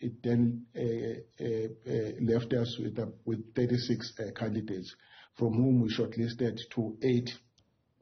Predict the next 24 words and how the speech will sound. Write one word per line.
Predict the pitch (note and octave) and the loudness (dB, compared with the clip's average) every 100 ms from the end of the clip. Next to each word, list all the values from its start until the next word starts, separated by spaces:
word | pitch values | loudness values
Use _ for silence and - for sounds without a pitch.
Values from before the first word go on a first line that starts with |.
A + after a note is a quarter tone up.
| _ - | _ -4
uh, | A2+ G#2+ G2+ | -4 -2 -4
candidates. | A#2+ G#2 G#2 G2 - - - - - - | -2 -2 -2 -6 -8 -14 -20 -20 -20 -10
Look, | D3 D#3+ D#3 | 0 2 2
uh, | D#3 B2+ E3 D3+ - | 0 -4 -2 -2 -2
the | C3+ | -4
public, | C#3+ F#3 F3+ D3 B2 - - C3+ | 0 0 2 2 0 -2 -6 -2
um, | B2+ A#2+ A#2+ | -2 -2 0
in | D#3+ D3 | 2 4
their | B2+ | 2
comments, | B2 D3+ C#3 C3 B2+ B2 - - A#2+ | 0 -2 0 4 4 2 -2 -10 -8
um, | A#2 A2+ A2 - - | -6 -6 -6 -10 -2
you've | B2+ A#2+ A#2+ A#2+ | 2 2 0 -6
seen, | - - D3+ D3 D3+ D3+ _ _ _ _ - | -6 2 2 2 -2 -4 _ _ _ _ -8
um, | A#2+ A#2 A2+ A2 A2+ - - | -4 -2 -2 -4 -6 -10 -10
them, | A#2+ B2 B2+ B2+ C3 - - - | 0 2 4 6 4 2 -4 -8
uh, | B2 A2+ A2 G#2+ G#2+ - - | -4 -2 -2 -4 -8 -14 -2
basically, | C3 B2 B2+ C3 B2+ B2 - - | 0 0 0 4 4 2 -2 -6
uh, | D3+ B2 G#2+ - | -2 -2 -4 -8
you | - - C3+ C#3 B2+ | -8 -8 -8 -2 2
know, | A#2+ A#2+ G#2+ - - - - A#3 | 4 4 0 -8 -18 -16 -12 -6
largely | D3+ F#3 F#3 E3+ D#3+ | 0 0 0 0 0
they | D#3+ | 4
were, | C3+ B2+ B2 - _ | 4 4 0 -8 _
uh, | _ | _